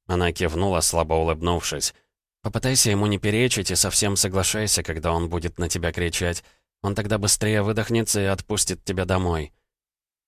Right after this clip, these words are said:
«Неплохой, в общем-то, совет», — прошептал Рома и, отстранившись, вышел из кабинета, оставляя меня с Вандой наедине.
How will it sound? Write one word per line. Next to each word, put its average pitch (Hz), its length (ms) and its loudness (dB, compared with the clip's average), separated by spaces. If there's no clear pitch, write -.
«Неплохой, 85 520 2
в 87 60 4
общем-то, 87 400 0
совет», — 80 640 0
прошептал 87 540 2
Рома 107 320 2
и, 98 60 0
отстранившись, 113 800 4
вышел 87 340 2
из 87 120 2
кабинета, 92 580 2
оставляя 85 480 0
меня 85 260 0
с - 100 2
Вандой 80 400 0
наедине. 80 680 -2